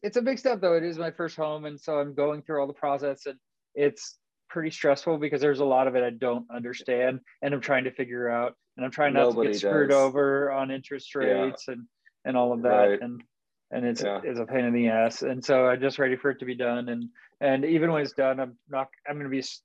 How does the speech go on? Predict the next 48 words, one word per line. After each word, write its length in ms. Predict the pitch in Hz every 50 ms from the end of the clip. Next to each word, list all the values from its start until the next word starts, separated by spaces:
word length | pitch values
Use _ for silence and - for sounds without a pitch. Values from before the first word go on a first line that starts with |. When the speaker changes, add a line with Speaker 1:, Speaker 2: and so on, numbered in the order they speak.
| 160
Speaker 1:
do 120 | 147 151 147
a 40 | 139
slow 320 | - - 151 143 135 135
move 220 | 135 131 127 127 127
in 140 | 131 131 135
probably 400 | - 139 131 127 131 135 131 127
and 100 | 123 117
keep 140 | - 131 127
this 160 | 131 123 -
place 260 | _ - 123 127 -
for 320 | - - 127 120 120 117 _ - - - - _ _ -
a 40 |
little 200 | 131 131 123 120
bit 240 | 117 117 123 120 120
since 180 | - 123 113 117
Speaker 2:
Mm-hmm. 80 | 113 113
Speaker 1:
the 40 | 113
kids 200 | 127 117 107 117
are 260 | 117 113 113 113 - _
finishing 340 | - 135 123 117 117 - 120
up 100 | 120 117
school. 500 | 117 - - - 127 120 120 120 120 120 - _ - - _ _ _ _ _ -
Um, 80 | 120
Speaker 2:
Mm-hmm. 540 | 117 117 113 110 110 110 113 113 - - -
Speaker 1:
it 40 | 135
just 140 | - 123 -
make, 220 | 123 120 113 - -
makes 240 | 147 135 131 -
sense 240 | - - 123 117 117 -
on 60 | 120
a 80 | 120
lot 160 | 117 113 113 113
of 80 | 110
levels 340 | 110 110 104 113 110 107 - -
to 240 | - 110 104 104 110 113 _ _ _ _ _ _
still 220 | - - - 131 120
be 140 | 113 117 113
here 220 | - 117 107 107 -
for 120 | - 117
a 40 | 110 107
bit 200 | 117 120 117 - -
longer 420 | 120 113 117 117 113 120 127 110 - _ _ _ _ -
and 200 | - 123 120 117
not 220 | 117 117 110 104
rush 140 | 110 113 107
Speaker 2:
Yeah. 140 | 104 101 107
Speaker 1:
it. 60 | 107 - -
So. 280 | - - 117 113 117